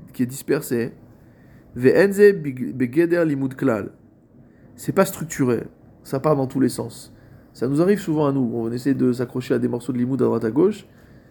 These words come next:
et on a l'impression que, bon, pff, y a pas d'unité, y a pas de, y a pas de consistance, y a pas de, de cohérence.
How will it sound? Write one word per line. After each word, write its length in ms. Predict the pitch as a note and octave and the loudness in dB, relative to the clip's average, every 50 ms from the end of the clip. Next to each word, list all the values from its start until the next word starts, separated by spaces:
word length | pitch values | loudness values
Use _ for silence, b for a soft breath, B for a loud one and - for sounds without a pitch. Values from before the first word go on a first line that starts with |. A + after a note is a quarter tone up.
| b b _ - | b b _ -12
et 80 | - - | -8 -4
on 80 | B2+ | -2
a 40 | C3 | -2
l'impression 420 | B2+ B2+ - C#3+ C#3 - E3+ E3+ D#3+ | -2 0 0 -2 -2 0 0 -2 0
que, 280 | - C#3+ B2+ B2+ B2 | 2 2 2 4 2
bon, 280 | B2+ C#3+ D#3+ - - - | 2 0 -2 -2 -4 -4
pff, 120 | - B B B B B B B B - | -8 B B B B B B B B -10
y 40 | E3+ | -6
a 40 | D#3 | -2
pas 140 | D3+ D#3 C#3+ | 0 0 0
d'unité, 500 | C3 B2+ B2+ B2 A#2+ - C#3+ D3 D3 C#3 | 0 -2 -4 -4 0 2 2 4 4 4
y 80 | B2 | 4
a 40 | A2+ | 2
pas 140 | - C3 C3 | 0 -2 -2
de, 360 | B2+ A#2 A#2 A2+ A2+ A2 A2 b b b b b b b b - - | 0 0 -2 0 -2 -2 -4 b b b b b b b b -12 -10
y 60 | - | -8
a 40 | - | -4
pas 140 | - C#3+ | -2 0
de 80 | B2+ B2+ | 0 0
consistance, 800 | A#2 - B2+ B2 - B2 - - - B2 C3+ C#3 C3+ C3 B2+ - | 0 -2 -6 -8 -8 -10 -6 -4 -2 0 0 0 -2 -2 -4 -6
y 20 | |
a 40 | - | -4
pas 140 | B2 B2+ B2 | -2 -2 -2
de, 200 | A#2 A2+ A2 A2 | 0 0 0 0
de 100 | A2 C3 | -2 -4
cohérence. 840 | A2 - - A#2+ A#2 - - A2+ B2 C3 C3 C3 B2+ - - - | -4 0 2 2 4 2 2 0 -2 0 -2 -2 -4 -8 -12 -18